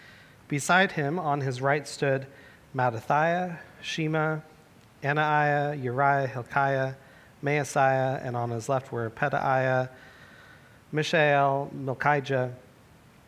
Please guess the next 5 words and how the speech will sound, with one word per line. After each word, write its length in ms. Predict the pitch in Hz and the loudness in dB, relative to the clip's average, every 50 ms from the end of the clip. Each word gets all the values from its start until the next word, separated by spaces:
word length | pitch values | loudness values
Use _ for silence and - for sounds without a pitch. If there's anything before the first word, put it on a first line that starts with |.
| - - - - | -20 -14 -10 -8
Hashem, 600 | - - 147 147 147 - - 147 135 135 131 120 | -4 0 0 0 0 -2 -4 -4 -4 -4 -4 -6
Hashbaddanah. 1000 | - - - 147 135 - - - - 135 123 131 131 131 123 120 117 117 113 107 - - - - - - - - 220 - | -4 -2 0 0 0 -2 -4 -6 -6 -6 -4 -4 -4 -4 -4 -4 -6 -6 -8 -10 -12 -16 -20 -20 -20 -18 -12 -10 -8 -6
<laughs> 840 | 254 240 - - 262 214 - 254 190 - 233 233 170 - 123 123 147 | -6 -6 -8 -8 -10 -8 -6 -6 -4 -4 -6 -6 -8 -8 -8 -6 -6
I'm 120 | 196 220 - | -6 -6 -8
sorry, 460 | - - - 143 - - 110 - | -8 -6 -4 -4 -2 -2 -4 -6